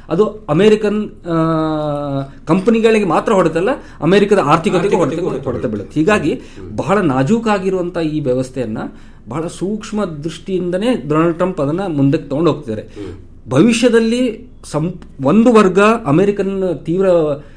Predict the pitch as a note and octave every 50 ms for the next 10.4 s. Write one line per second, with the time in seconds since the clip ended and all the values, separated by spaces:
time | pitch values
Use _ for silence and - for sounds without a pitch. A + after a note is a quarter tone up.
0 | - - - C#3+ C#3 C#3 C3+ C3 B2+ B2 B2+ C3+ - - F#3 F#3 F3 F#3 F#3 E3
1 | D#3+ D3+ D3+ D3+ C#3+ C#3 C#3 C3+ C3+ C3+ D#3+ F3+ F#3+ D#3 D3+ D#3 E3+ F3 F3 E3+
2 | F3+ E3 C3+ - - F#3 F#3 F#3 F3+ F#3+ E3+ D3 D3+ D3+ - F#3+ F3+ D#3 B2+ B2+
3 | D#3 E3+ - G#3 G#3 G#3 G3 D#3 C#3 C#3 D3 C#3+ C3+ B2 A2+ A#2 B2+ D#3+ - D3
4 | C3 A2+ A2 G#2+ G#2 G2 - G2+ - - - C#3 D3+ E3+ F3 F3+ E3+ - - C3+
5 | D3 D#3+ F3 F3+ F#3+ E3+ - - - - - - D3 E3+ A3 A3 G3 F#3 E3+ D#3
6 | D#3 - D#3 C3 C3+ C#3 E3+ E3 F3 D#3+ D3+ D3 C#3 C3+ A#2+ A#2 C3 C3 C3+ B2+
7 | C3 A2+ G#2+ - - - F#2+ F#2 F2+ F2+ - - C3+ C#3 C#3 C#3 C#3 C3+ C3+ C#3
8 | C#3+ D3+ D#3 D#3+ D#3 D3+ D3+ D3+ D#3 D3+ D3+ D3+ F3 F3 E3+ E3+ E3 D#3+ D#3 D#3
9 | D#3 C#3+ C3+ D#3+ D3+ D3+ G#3+ A3+ G#3 D#3+ D3+ - - D3+ E3+ G3 G3+ G3 F3 E3
10 | D#3+ D#3+ D#3+ F3 F#3+ G3+ F3+ -